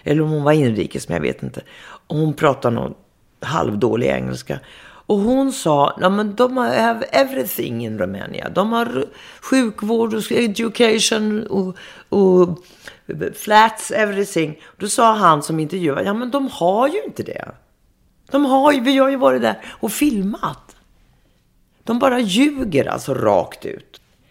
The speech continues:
Och då, det är det som upptar mina tankar, att man inte kräver ordentliga svar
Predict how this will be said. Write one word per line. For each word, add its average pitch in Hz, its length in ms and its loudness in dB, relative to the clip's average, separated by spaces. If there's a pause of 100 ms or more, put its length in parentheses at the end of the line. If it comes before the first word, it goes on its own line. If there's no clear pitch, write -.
(380)
Och 170 120 -8
då, 190 480 -4
det 180 140 -4
är 208 40 0
det 233 260 -2
som 202 180 -4
upptar - 260 -8
mina - 260 -10
tankar, - 460 -10
att - 160 -12
man 196 160 -4
inte 202 200 -8
kräver 190 800 -4 (600)
ordentliga 175 440 -6
svar 226 560 -6